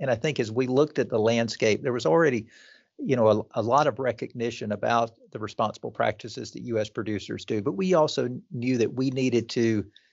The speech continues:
strive to continue to reduce our environmental footprint. Uh, so as we set industry-wide goals for continuous improvement, we really saw the protocol as an intentional effort to help drive us toward those goals. I think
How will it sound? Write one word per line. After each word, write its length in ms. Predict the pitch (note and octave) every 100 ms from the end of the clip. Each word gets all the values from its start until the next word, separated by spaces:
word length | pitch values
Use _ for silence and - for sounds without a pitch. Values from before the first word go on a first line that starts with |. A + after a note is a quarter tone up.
| _
strive 560 | - - C#3+ A#2 A#2+ A#2
to 140 | - A2+
continue 420 | - - B2 A#2
to 60 |
reduce 340 | G2+ G#2+ A2+ G#2
our 120 | A2
environmental 500 | G2+ A2 G#2+ G#2 G2
footprint. 420 | C#3+ - - - - _ _ _ -
Uh, 240 | G#2+ F#2+ F#2 _ F2+ F2
so 220 | F#2 B2
as 100 | G#2+
we 160 | A#2+ D3
set 300 | - D3 A#2
industry-wide 720 | C3 C#3+ - B2+ A2+ A#2+ A2
goals 260 | G2+ B2+ C3
for 160 | - A2
continuous 520 | A#2 C3+ A#2+ A2 A2
improvement, 460 | G#2+ D3 D#3+ B2
we 80 | A#2+
really 260 | A#2 B2+ A2
saw 220 | B2+ A2
the 80 | A2
protocol 580 | - C3+ D3+ - A2 G#2+
as 160 | G#2
an 60 | A2
intentional 580 | G2+ - B2 - G#2+ A2
effort 240 | A2 A2+
to 80 | G2+
help 220 | G#2+ G#2
drive 260 | - G#2+ A2+
us 80 |
toward 300 | A2 B2+ A2
those 180 | A2+ A2
goals. 300 | C#3 C#3 G2+ - - _ -
I 60 |
think 360 | G2+ B2+ G#2+